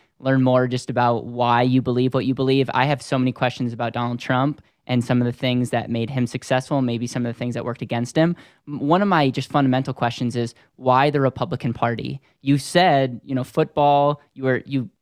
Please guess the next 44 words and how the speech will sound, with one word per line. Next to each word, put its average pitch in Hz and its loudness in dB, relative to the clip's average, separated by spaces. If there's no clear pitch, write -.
it - -6
sounded 147 0
like 135 0
you 135 0
went 131 0
to - -14
school 131 -2
down 123 0
south. 127 0
Was 143 -2
it 135 0
just 147 -4
one 147 4
of 139 2
those 135 2
things 139 2
where 131 0
it's - -4
just, - -8
like, 123 0
common 131 2
sense 180 0
for 190 -2
you? 185 4
And 143 4
then 139 4
it 139 -4
sounds 151 0
like 139 0
to 143 0
work 143 2
on 131 0
Donald 127 2
Trump, 139 2
um, 120 -2
as 127 -2
president, 123 -2
like, 123 -6
that 135 2
would 135 0
have 123 -2
been 120 -2
super - -2
controversial. 120 -6